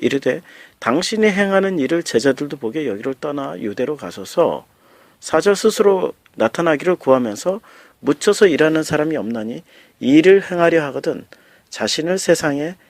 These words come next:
나타내소서." 하니 이게 무슨 말씀입니까? 제자들이 지금 옆에 하나도 없다라는 얘기입니다.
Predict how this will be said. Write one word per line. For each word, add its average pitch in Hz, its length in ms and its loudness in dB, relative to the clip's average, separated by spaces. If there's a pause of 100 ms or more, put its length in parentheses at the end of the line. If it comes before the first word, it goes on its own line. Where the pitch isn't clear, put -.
(220)
나타내소서." 107 1300 0
하니 - 360 -10 (320)
이게 175 140 -2
무슨 135 560 2
말씀입니까? 98 920 -6 (1000)
제자들이 180 500 6
지금 185 240 0
옆에 123 200 2
하나도 208 360 -2
없다라는 202 640 0
얘기입니다. 107 640 -8